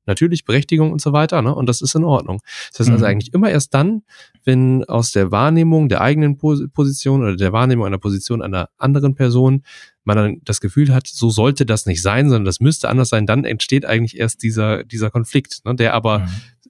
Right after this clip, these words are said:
Speaker 1: entweder behoben werden kann, indem wir die, äh, Interaktion, Positionierung, ähm, das Verhältnis verändern zwischen
Speaker 2: Mhm.
Speaker 1: den beteiligten Personen oder indem wir an unserer Wahrnehmung arbeiten.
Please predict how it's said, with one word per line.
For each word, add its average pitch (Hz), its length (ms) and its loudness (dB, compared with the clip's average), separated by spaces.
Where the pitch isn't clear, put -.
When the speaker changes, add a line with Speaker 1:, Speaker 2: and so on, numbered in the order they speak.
Speaker 1:
entweder 175 680 2
behoben 143 460 2
werden 135 240 2
kann, 131 180 2
indem 110 360 0
wir 107 100 2
die, 92 460 2
äh, 90 180 -2
Interaktion, 165 1120 0
Positionierung, 160 920 0
ähm, 92 720 -4
das 95 160 -6
Verhältnis 170 580 0
verändern 180 540 0
zwischen 113 360 0
Speaker 2:
Mhm. 151 40 -6
Speaker 1:
den 160 280 2
beteiligten 151 500 0
Personen 147 340 0
oder 120 240 0
indem 143 300 2
wir 139 120 2
an 135 100 0
unserer 135 300 -2
Wahrnehmung 85 560 -4
arbeiten. 85 500 -8